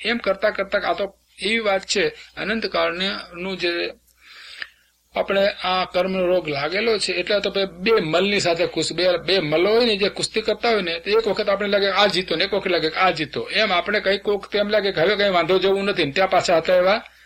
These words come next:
કસાય આવી જાય ને વળી પાછા આપણે એને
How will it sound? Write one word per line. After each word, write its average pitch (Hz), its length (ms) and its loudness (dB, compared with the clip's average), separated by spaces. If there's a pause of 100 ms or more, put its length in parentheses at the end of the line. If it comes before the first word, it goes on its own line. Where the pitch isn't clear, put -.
(220)
કસાય 185 340 2
આવી 185 140 4
જાય 160 120 0
ને 131 60 -4
વળી 196 160 2
પાછા 202 360 4
આપણે 226 340 2 (520)
એને 226 360 2